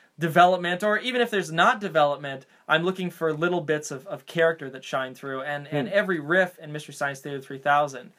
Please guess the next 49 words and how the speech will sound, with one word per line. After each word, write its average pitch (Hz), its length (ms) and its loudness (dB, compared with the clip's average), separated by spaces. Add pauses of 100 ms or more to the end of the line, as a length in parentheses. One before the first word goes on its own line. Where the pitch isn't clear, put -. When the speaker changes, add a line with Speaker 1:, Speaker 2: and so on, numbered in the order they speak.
(380)
Speaker 1:
they 190 100 6
don't 240 140 2
just 247 160 -8
randomly 170 440 0
assign 151 380 0
a 143 60 -4
riff 185 280 0
to 151 80 -16
each 151 220 -12
character. - 540 -8
It's, - 500 -8 (560)
you 202 340 -4
know, 170 100 4
Tom's 180 480 0
always 175 260 -2
trying 160 360 -2
to 165 380 -2 (200)
show 170 400 4
off 165 400 2
and, 135 380 -6
and 135 460 -6
be 156 240 -4
trying 175 360 2
to 170 60 -8
be 165 80 -10
the 156 80 -6
smartest 156 400 0
person 156 280 -4
in 143 60 -6
the 135 60 -10
room, 139 220 -6
but 127 100 -12
he's 135 120 -12
probably 151 300 -2
arguably 143 360 -2
Speaker 2:
Well, 208 180 8
Speaker 1:
the 165 80 4
dumbest. 143 360 -2
Speaker 2:
so, 180 220 2
you 185 120 -2
know 202 100 4
what? 233 200 4
That's 214 220 4
Speaker 1:
You 165 40 -8
know? 165 40 4
Speaker 2:
why 175 140 4
I 156 160 4
don't 143 460 0
like 120 540 -2